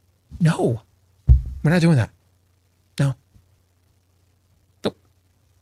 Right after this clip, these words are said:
Not, not, not obeying that. No. Now, Mike Pence has said that the president, he's advising the president to start saying no. If that happens, man, I'll forget that rifra Indiana ever occurred.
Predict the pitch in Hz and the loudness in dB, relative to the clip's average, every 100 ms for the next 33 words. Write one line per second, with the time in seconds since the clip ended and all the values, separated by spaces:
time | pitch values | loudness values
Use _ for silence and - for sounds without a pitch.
0 | - 143 - 160 - 165 165 190 147 120 | -4 -4 -4 -6 -2 2 4 4 4 2
1 | 110 107 - - - - - _ - - | 0 -4 -6 -6 -6 -10 -20 _ -10 -10
2 | _ _ _ _ _ _ _ _ _ _ | _ _ _ _ _ _ _ _ _ _
3 | - - _ _ - 127 139 185 - 208 | -16 -16 _ _ 2 4 6 4 4 4
4 | 233 - - - 151 196 185 151 - 151 | 6 2 2 2 4 4 2 2 2 2
5 | - 185 190 190 - _ - 165 151 131 | 4 6 6 4 0 _ 2 4 4 4
6 | 170 180 165 180 180 180 151 - 165 - | 4 4 4 6 6 4 4 2 4 4
7 | 170 147 101 87 - - - 139 202 175 | 4 4 2 -2 -14 -18 -2 2 4 4
8 | 196 202 214 196 202 202 190 - 165 165 | 2 2 2 4 4 2 0 -2 -2 2
9 | 190 175 175 - 151 156 156 147 190 202 | 2 2 0 0 0 2 2 2 4 4
10 | 196 185 175 170 170 170 156 156 165 147 | 4 6 6 6 4 4 2 2 2 0
11 | - 120 107 | 0 0 0